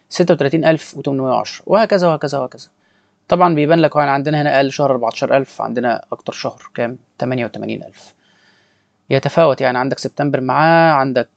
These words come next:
آه، ديسمبر معاه يعني. طيب،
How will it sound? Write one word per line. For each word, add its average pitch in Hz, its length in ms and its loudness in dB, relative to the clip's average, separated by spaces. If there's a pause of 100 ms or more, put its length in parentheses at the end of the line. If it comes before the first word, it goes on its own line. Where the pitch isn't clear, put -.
آه، 117 400 2
ديسمبر 139 460 -2
معاه 156 460 2 (880)
يعني. 143 320 0 (880)
طيب، 127 260 2